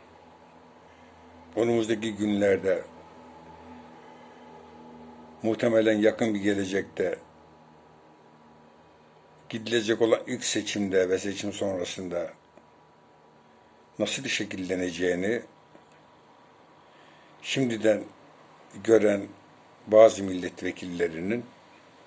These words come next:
kapak kaldırdıklarını, gelecekler-, gelecekleriyle ilgili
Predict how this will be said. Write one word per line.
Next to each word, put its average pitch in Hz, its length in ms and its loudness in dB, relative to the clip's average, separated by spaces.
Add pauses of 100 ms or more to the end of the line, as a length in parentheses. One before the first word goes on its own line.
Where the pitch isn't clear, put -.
(2000)
kapak - 340 2
kaldırdıklarını, 82 880 -4 (1400)
gelecekler-, 113 560 -2
gelecekleriyle 113 760 0
ilgili 101 600 -4